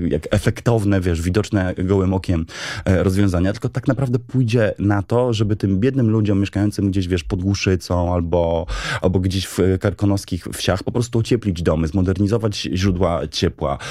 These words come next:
podłączyć ich do sieci i tak dalej, i tak dalej,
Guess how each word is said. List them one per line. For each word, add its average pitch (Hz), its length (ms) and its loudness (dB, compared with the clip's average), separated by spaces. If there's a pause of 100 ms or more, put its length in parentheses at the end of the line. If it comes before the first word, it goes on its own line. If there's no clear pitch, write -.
(140)
podłączyć 113 500 2
ich 107 60 0
do 95 100 0
sieci 80 440 -2
i 107 40 -2
tak 117 180 0
dalej, 95 200 2
i 87 40 -4
tak 82 140 0
dalej, 92 280 2